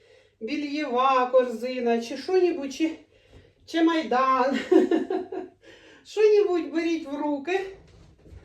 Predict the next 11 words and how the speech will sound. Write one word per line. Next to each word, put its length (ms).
і 140
починайте 640
складувати 720
у 40
нього. 420
Всю 320
свою 420
жизнь 300
пройдіть 540
з 40
молоду. 720